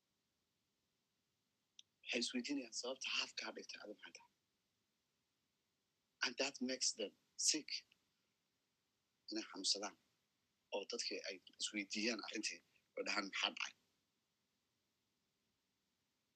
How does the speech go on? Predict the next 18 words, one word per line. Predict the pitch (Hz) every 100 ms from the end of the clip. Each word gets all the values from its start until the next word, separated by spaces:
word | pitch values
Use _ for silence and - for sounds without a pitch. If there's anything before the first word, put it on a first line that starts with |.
| _ _ _ _ _ -
In | 302
annaga | - 277 285
laftigeedna | - - - 269 120 - _ _ _ _ _ _ _ _ _ _ _ _ _ _ _ _ _ _ _ -
aan | 110
isu | 107 139
kala | - 110
qaadno | 98 95 104 - _ _
landheere, | - 90 92 - -
langaab. | - 85 - 85 - _ _ _ _ _ _ _ _ _ _ _ _ _ -
Oo | -
qofku | 110 -
isweydiiyo, | - - 87 - -
"Maxaa | - - -
tahay | - 98
landheere, | 87 87 87 120 -
langaab | - 92 92 87
maxay | - 87
tahay?" | - -